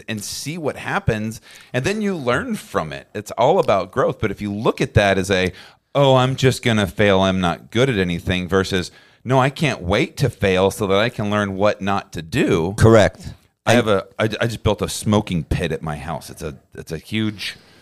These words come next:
Speaker 1: four-by-seven, five-by-seven foot, ninety-five cinder blocks. It's a monster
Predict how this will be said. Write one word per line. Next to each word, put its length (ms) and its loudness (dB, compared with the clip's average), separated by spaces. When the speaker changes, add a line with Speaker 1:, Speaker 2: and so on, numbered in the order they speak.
Speaker 1:
four-by-seven, 1200 0
five-by-seven 840 0
foot, 400 -2
ninety-five 800 0
cinder 340 -2
blocks. 560 0
It's 120 -6
a 60 0
monster 600 -2